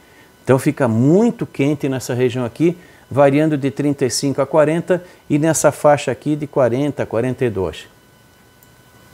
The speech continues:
Nas outras áreas, o calor habitual. Grande parte dessa região aqui que aparece no mapa, grande parte de Rondônia, sul e leste do Amazonas, grande parte do Pará, Mara-, Maranhão, Piauí,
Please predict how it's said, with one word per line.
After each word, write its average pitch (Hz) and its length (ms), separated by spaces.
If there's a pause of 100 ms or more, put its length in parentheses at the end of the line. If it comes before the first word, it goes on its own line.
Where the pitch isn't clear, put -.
(260)
Nas 120 220
outras 147 380
áreas, 170 360 (360)
o 143 100
calor 156 320
habitual. 147 680 (300)
Grande 160 480
parte 139 460
dessa 123 280
região 127 360
aqui 120 200
que - 80
aparece 113 380
no 147 80
mapa, 160 400 (340)
grande 127 300
parte 123 360
de 143 80
Rondônia, 143 640 (280)
sul - 380
e 131 60
leste 123 480
do 110 220
Amazonas, 127 640
grande 123 320
parte 117 280
do 127 80
Pará, 135 460 (180)
Mara-, 113 460
Maranhão, 123 640 (500)
Piauí, 131 540